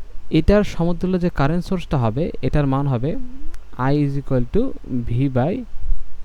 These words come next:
R, এবং এখানে ভোল্টেজ সোর্সের সিরিজে যে রেজিস্ট্যান্সটা থাকবে, সেটা কারেন্ট সোর্সে প্যারালালে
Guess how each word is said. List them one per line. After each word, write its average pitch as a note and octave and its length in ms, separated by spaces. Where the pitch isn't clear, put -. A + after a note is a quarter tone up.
R, - 20
এবং D3+ 160
এখানে F#3 280
ভোল্টেজ C3+ 320
সোর্সের F3 240
সিরিজে F3 380
যে D#3 80
রেজিস্ট্যান্সটা C3+ 540
থাকবে, A2+ 260
সেটা C3 280
কারেন্ট C#3 320
সোর্সে D3 300
প্যারালালে D3+ 480